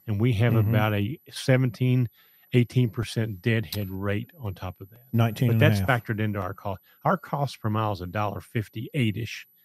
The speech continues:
Speaker 1: somewhere in there. It varies a little bit, but our costs are all factored into that. So,
Speaker 2: Mm-hmm.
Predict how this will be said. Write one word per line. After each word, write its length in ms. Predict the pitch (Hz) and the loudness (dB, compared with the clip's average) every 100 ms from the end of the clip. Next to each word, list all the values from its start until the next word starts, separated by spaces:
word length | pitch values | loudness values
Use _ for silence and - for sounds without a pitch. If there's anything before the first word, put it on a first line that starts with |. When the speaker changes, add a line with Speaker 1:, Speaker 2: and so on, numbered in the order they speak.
| _ | _
Speaker 1:
somewhere 360 | _ 123 113 104 | _ -2 -2 -2
in 80 | 98 | -4
there. 80 | 104 | -2
It 140 | 120 135 | 0 0
varies 300 | 113 104 101 | 0 -2 -2
a 60 | |
little 260 | 101 113 120 | -6 -8 -10
bit, 220 | 131 139 - _ _ _ _ _ - | -14 -18 -20 _ _ _ _ _ -2
but 180 | 113 | -2
our 180 | 143 127 | 2 0
costs 400 | - - 127 107 | 0 0 0 0
are 60 | 107 | -2
all 140 | 104 | -2
factored 440 | 92 113 98 - 85 | -2 -2 -2 -4 -8
into 220 | 85 80 | -8 -12
that. 180 | 110 123 _ - | -20 -20 _ -20
So, 140 | - 107 | -10 -4
Speaker 2:
Mm-hmm. 260 | 104 90 | -4 -4